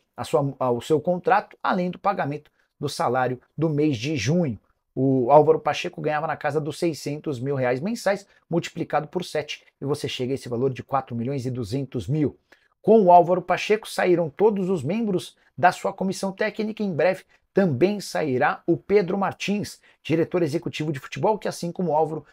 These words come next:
havia sido contratado pela sete sete sete. Mas há uma diferença importante entre o caso do Álvaro Pacheco e do executivo de futebol. O Pedro Martins era contrário à demissão do Álvaro Pacheco, e ele deixou isso bem claro pro presidente Pedrinho. Quando o Pedrinho confirmou a demissão do Álvaro Pacheco,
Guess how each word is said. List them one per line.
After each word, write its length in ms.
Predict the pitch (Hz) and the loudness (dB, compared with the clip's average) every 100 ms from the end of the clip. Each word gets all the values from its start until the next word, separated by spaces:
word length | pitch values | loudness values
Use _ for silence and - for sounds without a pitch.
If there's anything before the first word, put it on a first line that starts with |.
| _ | _
havia 220 | 135 156 | -4 -2
sido 180 | - 151 | -2 -4
contratado 540 | 143 151 139 143 151 143 | -6 -6 -6 -2 -4 -2
pela 180 | 160 | -4
sete 280 | 143 147 143 | -4 -8 -8
sete 260 | - 151 - | -8 -8 -6
sete. 260 | 117 - | -8 -4
Mas 360 | 123 175 208 - _ - | -2 0 -2 -10 _ -6
há 80 | 147 | -2
uma 100 | 180 | -2
diferença 360 | - 185 170 | -2 -4 -2
importante 560 | 175 214 202 160 131 147 | -2 0 0 0 -2 -6
entre 160 | 139 | -6
o 40 | 147 | -4
caso 240 | 139 139 | 0 0
do 140 | 139 131 | 2 2
Álvaro 240 | 127 131 | 2 0
Pacheco 480 | - 180 - 208 - _ _ | 0 0 0 -4 -6 _ _
e 60 | 156 | -2
do 100 | 147 | 0
executivo 540 | 156 175 156 - 165 | 2 0 -2 -4 -4
de 80 | 165 | -6
futebol. 540 | - - 147 127 - - _ _ - | -8 -6 -2 0 0 -4 _ _ -10
O 80 | 135 | 2
Pedro 320 | 196 202 185 | 4 4 2
Martins 480 | 185 - 185 196 147 | 0 -2 -4 -2 0
era 160 | 180 | 0
contrário 760 | - 196 214 202 160 175 180 175 | -2 -2 -2 -2 2 4 4 2
à 40 | |
demissão 500 | 156 170 143 - 165 | -2 -2 -4 -4 -4
do 160 | 165 151 | 2 4
Álvaro 280 | 151 156 156 | 4 2 -2
Pacheco, 500 | 175 - - 101 _ _ - | -2 -2 -8 -12 _ _ -2
e 60 | 139 | 0
ele 100 | 151 | 4
deixou 300 | 156 156 165 | 2 2 -2
isso 180 | - | -2
bem 140 | 151 175 | -4 -2
claro 280 | 147 151 165 | 2 2 2
pro 200 | 170 165 | -4 -2
presidente 480 | 180 143 147 151 | -2 0 -2 -4
Pedrinho. 420 | - 185 135 135 92 _ _ _ | 0 0 0 -6 -8 _ _ _
Quando 160 | - 165 | 0 0
o 60 | - | 2
Pedrinho 440 | 160 131 139 135 | 0 0 -2 -4
confirmou 680 | - 185 185 - 180 156 151 | 0 0 0 0 2 4 2
a 40 | |
demissão 460 | 151 156 151 160 151 | 2 -4 -6 -8 -2
do 120 | 131 | 2
Álvaro 280 | 131 135 151 | 2 2 0
Pacheco, 500 | 208 202 175 180 | -2 -2 -4 -6